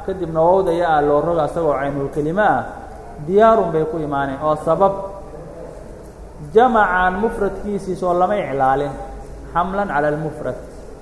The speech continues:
Midda saddexaad, haddii ay gasho jamac mufradkiisa aan la iclaalin, laakiin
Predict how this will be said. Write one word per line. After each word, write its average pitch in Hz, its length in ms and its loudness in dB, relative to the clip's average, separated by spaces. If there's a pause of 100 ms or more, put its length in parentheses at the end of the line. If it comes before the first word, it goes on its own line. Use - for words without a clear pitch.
(1400)
Midda 202 300 2
saddexaad, 131 520 -2 (1800)
haddii 165 480 -2
ay 185 180 2 (140)
gasho 165 400 2 (360)
jamac 180 420 6 (1160)
mufradkiisa 190 920 0
aan 185 300 2
la 156 140 2
iclaalin, 147 720 4 (500)
laakiin 151 800 -2